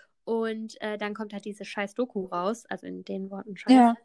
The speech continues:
Speaker 2: <laughs>
Speaker 1: Ähm, <laughs> und, äh, dann haben die da halt, glaub ich, gegen geklagt. Aber die einzelne Klage war halt nicht, dass es Fehlinformation ist, also dass es nicht stimmt, weil du kannst halt nur sagen, wenn die halt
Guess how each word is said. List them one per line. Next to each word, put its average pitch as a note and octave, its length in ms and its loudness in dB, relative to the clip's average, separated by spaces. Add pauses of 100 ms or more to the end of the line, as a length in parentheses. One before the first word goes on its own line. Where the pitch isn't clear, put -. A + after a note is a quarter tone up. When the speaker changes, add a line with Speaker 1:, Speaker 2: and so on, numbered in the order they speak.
(240)
Speaker 2:
<laughs> A3+ 180 6
Speaker 1:
Ähm, G#3+ 440 4
<laughs> C#4 340 6
und, A#3 560 0
äh, G#3+ 500 0 (440)
dann G#3 540 0
haben G#3+ 180 -8
die G#3 100 -16
da G3+ 200 -6
halt, G#3 220 -12
glaub G3+ 180 -6
ich, G#3 140 -16
gegen G3 220 -8
geklagt. G3 960 -2 (300)
Aber G#3+ 160 0
die A3 200 -8
einzelne A#3+ 880 -6
Klage A#3 560 0
war A3 340 -2
halt G#3+ 260 -4
nicht, A3+ 340 -10
dass G#3 160 -8
es - 260 -18
Fehlinformation D4+ 1400 -2 (200)
ist, E4 140 -10
also G#3+ 180 -6
dass G#3 220 -8
es G#3 100 -16
nicht G#3 180 -6
stimmt, C4 440 -2
weil G3+ 160 2
du G#3 80 -2
kannst G#3 240 -6
halt G3+ 140 -10
nur G#3 100 -2
sagen, G3+ 260 0
wenn F#3+ 100 -4
die F#3 120 -10
halt F#3+ 180 -4